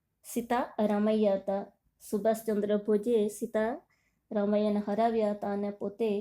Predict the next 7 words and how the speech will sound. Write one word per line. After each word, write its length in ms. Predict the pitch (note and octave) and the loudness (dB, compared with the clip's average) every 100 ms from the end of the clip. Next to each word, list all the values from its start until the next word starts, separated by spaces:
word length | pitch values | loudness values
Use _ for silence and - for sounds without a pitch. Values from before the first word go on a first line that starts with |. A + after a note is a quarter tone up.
| B3 _ _ _ _ _ _ _ _ - | -6 _ _ _ _ _ _ _ _ -2
કોંગ્રેસ 300 | G#3+ G#3+ G#3+ A#3 | 0 0 0 0
મહાસમિતિના 760 | A3 B3 B3 G#3 G3 G3+ G3+ G3 | 0 0 0 -2 -2 -2 -4 -4
પ્રમુખ 320 | G3+ G3 G3+ - | -2 -2 -2 -2
પદે 260 | G3 G3+ F#4 - _ _ _ _ _ _ - | -2 0 -2 -6 _ _ _ _ _ _ 2
નિમણૂક 420 | G#3+ G#3+ G#3+ G#3+ - | 4 6 4 0 0
પામ્યા 400 | G#3+ G#3 G#3 G3+ | 2 2 0 0
હતા. 220 | G3+ | -4